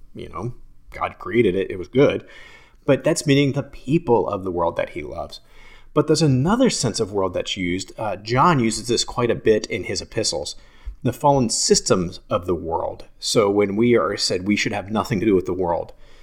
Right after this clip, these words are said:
um, that's not the physical planet, of course. We can't leave it, well, unless you're an astronaut.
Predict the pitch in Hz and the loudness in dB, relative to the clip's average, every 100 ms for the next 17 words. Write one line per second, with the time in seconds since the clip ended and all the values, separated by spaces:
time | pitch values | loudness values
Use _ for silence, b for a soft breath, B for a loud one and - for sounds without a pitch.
0 | b b - 110 82 - - 110 123 - | b b -4 0 0 -4 -12 -2 -2 2
1 | 123 120 - - - - 135 139 165 - | 4 4 4 -8 -8 -4 2 2 4 2
2 | 107 92 95 - - 90 - 90 - 101 | 0 0 -2 -2 -4 -4 -2 -4 -2 -4
3 | 90 139 95 - - - 104 95 - 85 | 2 2 2 -2 -8 -18 -12 -8 -6 -6
4 | 92 - 85 85 - | -6 -8 -8 -10 -10